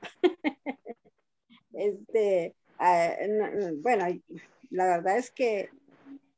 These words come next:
yo tal, bueno, no podría decir que, qué podría decir mi esposo. Ustedes conocen mi caso, ¿verdad? De que hace mucho tiempo yo me separé de él.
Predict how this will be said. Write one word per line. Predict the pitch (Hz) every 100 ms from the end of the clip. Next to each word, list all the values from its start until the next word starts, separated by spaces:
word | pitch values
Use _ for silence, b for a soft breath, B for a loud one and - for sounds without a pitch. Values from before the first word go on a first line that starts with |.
| _ - 175
yo | 190 190 196 196 - - - - - _ - 208
tal, | 185 160 -
bueno, | 220 247 180
no | 180 202
podría | 285 294 294
decir | 226 220 277 277
que, | 214 185
qué | 226 233
podría | 240 220 226
decir | 220 254 233
mi | 214
esposo. | 214 277 320 -
Ustedes | 180 180 175 185 226 220 202
conocen | - 180 185 226 226
mi | 214
caso, | 214 202 226 247
¿verdad? | 214 185 202 - _ b _ -
De | 190 185
que | 180 175 175
hace | 175 175 220
mucho | 226 226 269
tiempo | 269 226 226 269 277
yo | 220 185
me | 185
separé | 190 180 170 175
de | 175 277
él. | 285